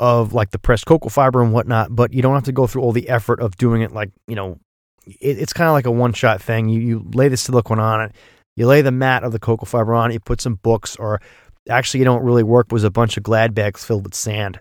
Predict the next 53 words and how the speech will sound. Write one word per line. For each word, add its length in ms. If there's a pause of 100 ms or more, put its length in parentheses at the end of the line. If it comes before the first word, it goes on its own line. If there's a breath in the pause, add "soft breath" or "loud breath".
and 80
I 80
just 180
kind 180
of 180 (380 soft breath)
used 260
them 160
as 140
weights, 420
and 140
then 120
the 80
sand 360
would 140
kind 200
of 120
move 280
inside 280
the 60
bag, 380 (320 soft breath)
and 100
it 60
made 220
sure 120
that 100
the 80
whole 180
surface 360
got 200
covered. 340 (760 soft breath)
That 680
I 160
had 580 (200)
a 80
fair 180
amount 280
of 40
success 400
with. 140
It's 80
a 40
fairly 360
easy 240
build, 320
and 80
there, 120
there's 220
actually, 400
like, 220
quite 200
a 40
few 160
tutorials 600